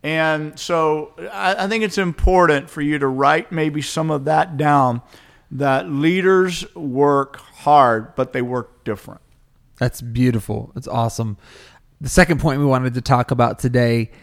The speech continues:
Speaker 2: great teams work well together. So this is team
Speaker 1: Yep.
Speaker 2: church. Great
Speaker 1: Yep.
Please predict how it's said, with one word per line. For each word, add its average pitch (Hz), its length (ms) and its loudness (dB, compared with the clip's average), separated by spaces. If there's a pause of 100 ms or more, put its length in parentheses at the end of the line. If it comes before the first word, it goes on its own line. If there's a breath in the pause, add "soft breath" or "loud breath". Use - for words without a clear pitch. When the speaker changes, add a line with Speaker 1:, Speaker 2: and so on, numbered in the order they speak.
(380 soft breath)
Speaker 2:
great 143 440 4
teams 127 520 0
work 123 440 0
well 113 400 0
together. 101 840 -4 (560 soft breath)
So - 120 -4
this 123 220 0
is 117 100 -6
team 139 280 0
Speaker 1:
Yep. 131 160 4
Speaker 2:
church. 117 420 -2
Great 135 240 6
Speaker 1:
Yep. 131 280 0